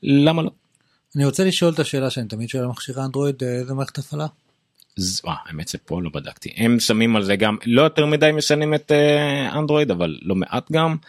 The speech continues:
Speaker 1: ואני לא רואה פה
Speaker 2: אבל
Speaker 1: משהו
Speaker 2: אין
Speaker 1: למערכת
Speaker 2: ונילה
Speaker 1: הפעלה.
Speaker 2: לך על הדבר הזה.
Speaker 1: לא, לא, לא.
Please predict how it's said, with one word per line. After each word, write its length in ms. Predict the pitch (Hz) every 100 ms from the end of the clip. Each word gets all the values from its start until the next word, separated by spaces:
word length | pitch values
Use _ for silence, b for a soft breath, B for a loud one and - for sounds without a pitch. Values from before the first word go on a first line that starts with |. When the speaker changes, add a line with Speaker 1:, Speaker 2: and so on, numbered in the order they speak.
| B B B B -
Speaker 1:
ואני 240 | 82 78
לא 120 | 78 87
רואה 120 | 151
פה 60 |
Speaker 2:
אבל 80 | 147
Speaker 1:
משהו 80 | 165 202
Speaker 2:
אין 80 | 196
Speaker 1:
למערכת 220 | 180 170
Speaker 2:
ונילה 200 | 160 143
Speaker 1:
הפעלה. 100 | 123
Speaker 2:
לך 140 | -
על 240 | 131 131 127
הדבר 320 | 120 117 120
הזה. 120 | 117
Speaker 1:
לא, 300 | 127 95 85
לא, 40 |
לא. 60 | 76